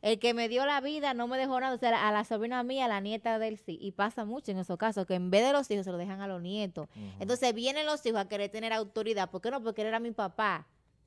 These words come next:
Speaker 1: Ma-, eh, era mi papá, yo tengo más autoridad que tú que eres nieto. Pero si lamentablemente dijo que es su nieto, es el nieto.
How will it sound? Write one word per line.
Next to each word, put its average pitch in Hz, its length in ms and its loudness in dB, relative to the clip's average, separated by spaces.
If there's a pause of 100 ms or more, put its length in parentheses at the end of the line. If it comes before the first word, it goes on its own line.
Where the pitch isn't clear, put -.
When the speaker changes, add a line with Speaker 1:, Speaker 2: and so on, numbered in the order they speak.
(160)
Speaker 1:
Ma-, 202 280 0
eh, 214 260 -2
era 247 240 8
mi 277 80 0
papá, 269 300 4
yo 233 80 4
tengo 240 180 -2
más 254 80 0
autoridad 254 300 2
que 277 100 0
tú 262 140 -4
que 233 80 0
eres 208 200 0
nieto. 214 400 -2
Pero 214 220 2
si 226 140 2
lamentablemente 262 760 2
dijo 302 240 4
que 294 80 0
es 277 60 0
su 277 160 -2
nieto, 190 360 -2
es 196 160 -2
el 208 160 -6
nieto. 339 280 -12